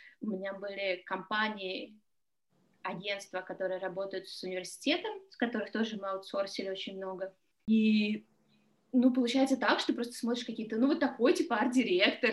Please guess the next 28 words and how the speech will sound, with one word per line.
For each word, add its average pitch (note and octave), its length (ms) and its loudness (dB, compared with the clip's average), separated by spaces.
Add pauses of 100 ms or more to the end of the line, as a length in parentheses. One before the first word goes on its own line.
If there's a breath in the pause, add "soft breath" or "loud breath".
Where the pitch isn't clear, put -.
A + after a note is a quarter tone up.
(120)
ты, G3 240 -4
ну, G3 160 -4
я A#3 160 4
не A3 80 4
знаю, G#3+ 220 0
ты B3+ 80 -2
кто-то, A#3 280 0
может B3 200 0
быть, A#3 180 -2
хочет C4 380 0
быть B3+ 160 0
таким A#3+ 260 -2
арт-директором, A3+ 800 2
типа - 240 -4
того, G#3+ 320 0
что - 140 -10
вот A3 100 -14
тебе A#3+ 160 -8
там A3 120 -2
приходит, A3+ 500 2
а C4 40 4
ты A#3 140 -6
такой: A3 320 -2
«Ваш G#3 160 -2
дизайн A3 320 6
говно, C#4 300 10
<laughs> F#4+ 540 8
там, - 140 -6